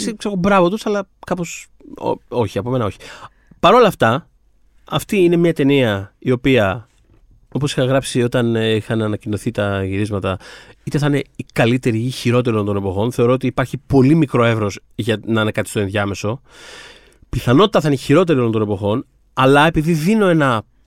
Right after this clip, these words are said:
Speaker 1: δέκα τοις εκατό να είναι η καλύτερη όλων των εποχών, οφείλω να τη συμπεριλάβω εδώ πέρα. Εν πάση περιπτώσει, ανυπομονώ για να το δω αυτό το πράγμα, ό,τι και, ό,τι και αν είναι.
Speaker 2: Καταλαβαίνω πολύ καλά. Πολύ τι εννοείς.
Speaker 1: Το,
Speaker 2: Ναι.
Speaker 1: είμαι σίγουρος. Γιατί ο Τόντ Φίλιπς, ε, ο
Speaker 2: Ο Τόντ
Speaker 1: οποίος,
Speaker 2: Φίλιπς.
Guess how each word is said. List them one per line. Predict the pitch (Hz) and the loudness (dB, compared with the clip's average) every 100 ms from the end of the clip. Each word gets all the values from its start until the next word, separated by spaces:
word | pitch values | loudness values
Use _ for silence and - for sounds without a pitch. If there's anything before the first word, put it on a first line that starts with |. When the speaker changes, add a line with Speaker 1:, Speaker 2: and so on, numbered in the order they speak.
| _ _ _ | _ _ _
Speaker 1:
δέκα | - 127 156 139 | -4 0 0 0
τοις | |
εκατό | 131 123 135 | -2 0 0
να | |
είναι | 131 | 0
η | |
καλύτερη | 131 131 143 131 | 2 2 2 2
όλων | 123 | 0
των | 117 | 0
εποχών, | 120 220 | 0 0
οφείλω | 202 202 | 0 0
να | 190 | -2
τη | |
συμπεριλάβω | - 143 131 139 117 | -2 0 2 2 2
εδώ | 98 | 0
πέρα. | 107 135 | -2 -2
Εν | |
πάση | 151 - | -2 -4
περιπτώσει, | 156 147 156 - | -4 -2 -2 -2
ανυπομονώ | 127 127 127 127 151 | -2 0 0 0 2
για | 160 | 2
να | |
το | 139 | 0
δω | 135 | 2
αυτό | 143 | 2
το | 123 | 2
πράγμα, | 123 123 | 0 0
ό,τι | - 139 | -2 -4
και, | - 113 - | -4 -8 -6
ό,τι | 123 120 | -6 -4
και | - | -2
αν | |
είναι. | 196 | 0
Speaker 2:
Καταλαβαίνω | 240 233 240 302 294 | 0 -2 -2 -4 -4
πολύ | 247 | -6
καλά. | 262 339 277 - | -4 -2 -2 -4
Πολύ | - 226 269 | -4 -4 -2
τι | 392 | -2
εννοείς. | 349 233 202 180 160 - - _ - | -2 -2 -2 -4 -8 -14 -16 _ -8
Speaker 1:
Το, | - | -2
Speaker 2:
Ναι. | 262 | 2
Speaker 1:
είμαι | 160 | 2
σίγουρος. | 180 202 131 98 - - - | 2 2 0 -2 -8 -20 -8
Γιατί | 123 135 196 170 - | -4 -4 -2 -2 -2
ο | 131 | -4
Τόντ | 180 170 | -4 -6
Φίλιπς, | - 175 127 107 - - _ | -2 -2 -2 -4 -8 -12 _
ε, | - 127 123 120 117 113 113 113 | -2 2 4 4 2 2 0 -2
ο | - _ _ _ _ _ _ _ _ _ _ _ | -6 _ _ _ _ _ _ _ _ _ _ _
Speaker 2:
Ο | |
Τόντ | - | -8
Speaker 1:
οποίος, | 131 151 135 | 0 0 0
Speaker 2:
Φίλιπς. | - 196 233 - | -2 -6 -8 -12